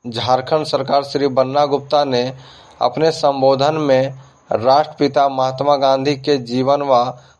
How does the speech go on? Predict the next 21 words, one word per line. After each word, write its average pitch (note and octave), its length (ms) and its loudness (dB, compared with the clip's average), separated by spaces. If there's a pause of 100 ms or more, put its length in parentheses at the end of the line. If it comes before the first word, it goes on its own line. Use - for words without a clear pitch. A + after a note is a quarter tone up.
(120)
उनके C#3 380 -2
संघर्षों C3 760 0
पर C3+ 280 0
विचार C3+ 720 -2 (500)
विस्तार C#3 540 0
से D3 540 -2 (340)
प्रकाश C#3 380 2
डाला। B2+ 400 2
कहा C#3+ 340 0
कि C#3 500 -4 (320)
यह C#3 220 2
देश C3+ 540 0
गांधी B2+ 460 0
का C#3 180 0
देश C3+ 420 0
है, G#2+ 340 -2 (300)
यह C#3 200 2
देश C#3+ 380 0
गांधी B2+ 460 0
के D3 180 0
विचारों C3+ 680 0